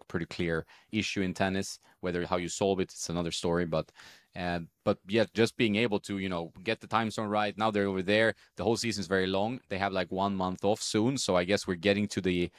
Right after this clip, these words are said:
to the end point where people can kind of charge batteries, such as <laughs> you and me, and, and, like, wait for the next year. But, um, what's your most exciting part of the season for you? Like, what's, like, where you are, you know, most excited to watch the tennis? Is it U S Open or,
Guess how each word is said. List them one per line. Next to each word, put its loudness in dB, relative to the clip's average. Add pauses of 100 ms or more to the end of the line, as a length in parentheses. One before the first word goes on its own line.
(280)
to 2
the 0
end 2
point 2
where 2
people -6
can -6
kind -6
of -14
charge 0
batteries, 2
such -4
as -2
<laughs> -8
you 2
and 2
me, 4
and, 0 (340)
and, -4 (100)
like, 0 (160)
wait 2
for -2
the -2
next -2
year. 4
But, 2 (500)
um, 0 (960)
what's 2
your 6
most 2
exciting -2
part 4
of -2
the 0
season -4
for -8
you? -2
Like, -4
what's, 0
like, 2
where 4
you 4
are, 2
you -8
know, 0
most 4
excited -4
to -8
watch 0
the -4
tennis? -8
Is -8
it -12
U 2
S 0
Open 4
or, 2